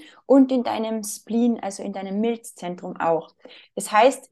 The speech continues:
Energie, äh, Jules' Energie hat sich hier in ihrem Körper so angeordnet, im Fokus hier in diesen zwei Zentren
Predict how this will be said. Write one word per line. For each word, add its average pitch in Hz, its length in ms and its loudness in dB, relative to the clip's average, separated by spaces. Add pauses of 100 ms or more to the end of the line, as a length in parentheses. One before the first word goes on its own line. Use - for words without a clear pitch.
Energie, 233 680 0
äh, 190 360 -4
Jules' 294 500 -4
Energie 202 440 -4
hat 240 180 -4
sich 214 160 -6
hier 285 340 2
in 247 160 0
ihrem 220 180 -6
Körper 226 320 -6
so 262 340 -2
angeordnet, 185 680 -6 (380)
im 285 180 2
Fokus 277 540 -2
hier 254 200 0
in 233 100 -2
diesen 226 300 -4
zwei 196 240 -4
Zentren 190 720 -2